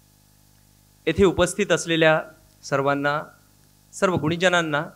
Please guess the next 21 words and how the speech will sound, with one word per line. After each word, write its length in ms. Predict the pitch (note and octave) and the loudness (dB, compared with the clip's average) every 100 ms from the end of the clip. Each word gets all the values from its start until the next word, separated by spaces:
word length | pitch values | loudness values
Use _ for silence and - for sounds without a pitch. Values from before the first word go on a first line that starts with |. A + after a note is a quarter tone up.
| _ _ _ | _ _ _
माझा 400 | B2+ B2 C3+ C3 - - _ _ _ _ _ _ _ | -6 -2 -2 -2 -4 -18 _ _ _ _ _ _ _
सस्नेह 480 | - F3 F#3+ F#3+ E3+ | -4 -2 2 2 2
वंदे. 360 | B2+ A2+ G#2 - - _ _ _ _ _ _ _ _ _ _ _ _ _ _ _ _ _ _ _ _ _ _ | 0 -4 -8 -14 -18 _ _ _ _ _ _ _ _ _ _ _ _ _ _ _ _ _ _ _ _ _ _
आज 240 | - A3 A#3 | 6 6 8
मी 140 | C4 | 4
इथे 500 | C4 B3+ B3+ C4 C4+ - - _ _ - | 4 6 6 4 -2 -12 -20 _ _ -2
एक 160 | G#3+ E3 | -2 0
गांधी 280 | D3 D#3 G3 | -4 0 0
अभ्यासक 400 | F#3+ F#3+ F#3+ G3+ | 4 2 2 -2
म्हणून 340 | F#3+ F#3 F#3+ F#3+ | -2 -2 -4 -4
उभा 260 | C#3+ C3+ | -4 -2
नाही 240 | A#2+ G#2+ - _ _ _ _ _ _ _ _ _ _ _ _ _ _ _ | -4 -8 -18 _ _ _ _ _ _ _ _ _ _ _ _ _ _ _
किंवा 180 | A#3+ B3 | 8 10
ना 140 | B3 | 10
उभा 320 | B3 G#3+ A3+ A3+ | 8 8 8 8
आहे 520 | G#3+ A3+ A#3+ - - | 8 4 2 -4 -12
संत 360 | - G3+ G3+ | -2 0 0
मीराबाईंचा 680 | A3 F#3+ F#3 F#3 F#3+ F3+ F#3+ | -2 2 2 2 -2 0 0
चरित्रकार 600 | F#3+ C#3+ D#3 E3+ F3 E3+ | 0 -4 -2 0 4 4
या 220 | E3+ C3 | 4 0
भूमिकेत, 440 | B2+ C3 A#2 A2 | 0 -2 -6 -10